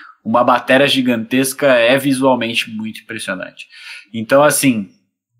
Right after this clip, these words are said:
a ideia de, de, a partir do momento, pô, Honestamente, se eu tivesse fazendo turnês, ganhando muita grana,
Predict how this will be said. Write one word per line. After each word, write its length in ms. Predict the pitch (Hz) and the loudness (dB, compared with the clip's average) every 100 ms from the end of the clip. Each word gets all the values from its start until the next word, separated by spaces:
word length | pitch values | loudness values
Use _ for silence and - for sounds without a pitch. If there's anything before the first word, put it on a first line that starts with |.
| _ - | _ -8
a 180 | 123 117 | 0 2
ideia 540 | 131 113 117 127 180 165 | 2 2 2 2 2 0
de, 880 | 120 120 113 107 107 107 107 104 - | -4 -4 -2 -2 -4 -4 -6 -8 -16
de, 520 | - 107 110 107 98 _ _ _ _ | -12 -8 -8 -8 -12 _ _ _ _
a 80 | - | -6
partir 340 | - 127 - | -2 -2 -2
do 80 | 156 | 0
momento, 380 | 180 170 165 - _ | 0 2 -2 -2 _
pô, 280 | 180 131 - - _ _ _ _ _ _ _ | 2 2 0 -12 _ _ _ _ _ _ _
Honestamente, 1080 | 160 233 220 - 170 123 117 170 170 - 107 | 0 2 0 0 0 0 2 0 -2 -6 -8
se 140 | - | -6
eu 80 | 123 | -4
tivesse 360 | 131 151 151 | 0 0 0
fazendo 440 | - 151 131 147 139 | -2 -2 0 -4 -4
turnês, 840 | - 139 123 123 113 107 - - 101 | -2 0 0 0 0 -2 -6 -8 -10
ganhando 400 | 120 117 123 123 | -6 -4 -2 -4
muita 460 | 117 135 151 160 131 | -2 -2 0 0 2
grana, 560 | 120 120 117 107 98 | 2 2 2 0 -6